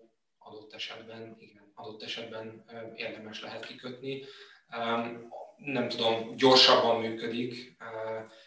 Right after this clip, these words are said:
adott esetben, egy picikét bonyolultabb, ö, szerződés technikailag, de, de akár igen, igen, ez egy, ez egy nagyon jó ötlet.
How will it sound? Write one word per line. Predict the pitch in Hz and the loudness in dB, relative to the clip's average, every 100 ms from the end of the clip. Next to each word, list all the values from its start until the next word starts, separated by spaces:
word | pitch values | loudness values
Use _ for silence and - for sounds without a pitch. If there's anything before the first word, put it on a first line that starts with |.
| _ | _
adott | - 113 117 113 | -14 -6 -6 0
esetben, | - 113 - 117 120 123 123 - - | 4 4 4 0 -2 -2 -6 -12 -16
egy | 147 - | -18 -10
picikét | 120 - 117 110 | -6 -6 -6 -6
bonyolultabb, | 110 107 107 107 110 110 107 | -4 -4 -4 -6 -4 -4 -2
ö, | 110 110 107 107 110 | -2 -2 -4 -12 -12
szerződés | 110 113 110 110 110 113 | -8 -4 -4 -4 -4 -4
technikailag, | 110 113 123 127 127 127 131 131 - - _ | -2 -6 -8 -2 0 2 2 0 -8 -16 _
de, | 117 113 113 117 | 2 2 2 0
de | 120 120 120 - - | 2 2 2 -4 -12
akár | - - 120 120 | -12 -2 0 0
igen, | 107 104 - _ | -2 -8 -14 _
igen, | _ 104 | _ -20
ez | 104 | -20
egy, | 107 107 | -20 -20
ez | _ | _
egy | 110 | -16
nagyon | 104 101 | -16 -20
jó | 104 107 | -18 -18
ötlet. | 107 110 | -18 -20